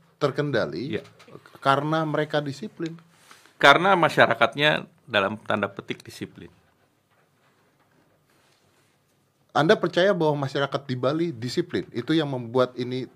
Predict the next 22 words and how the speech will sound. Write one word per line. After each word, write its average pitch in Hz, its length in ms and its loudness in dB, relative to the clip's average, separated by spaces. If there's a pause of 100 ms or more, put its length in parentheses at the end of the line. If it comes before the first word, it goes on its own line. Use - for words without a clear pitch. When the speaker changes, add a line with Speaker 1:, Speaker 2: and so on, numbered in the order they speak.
(240)
Speaker 1:
tidak - 240 -4
Speaker 2:
Kita 175 80 4
lihat 175 240 6
Speaker 1:
menyebar? - 160 -6
Speaker 2:
statistik 143 460 4
yang 127 160 -2
sekarang. 123 360 -2 (240)
Speaker 1:
Eh, - 120 -4
statistiknya 180 560 -4
kan 262 240 -4 (200)
bukan 147 400 -2
karena 151 160 0
disiplin 156 400 -6
ya, 156 160 -6
Pak? - 160 -6
Karena 120 240 -2
tidak 110 320 -4
banyak 107 400 -2
orang 107 240 -4
yang 104 80 -12
terkena 104 320 -10
lagi. 101 320 -14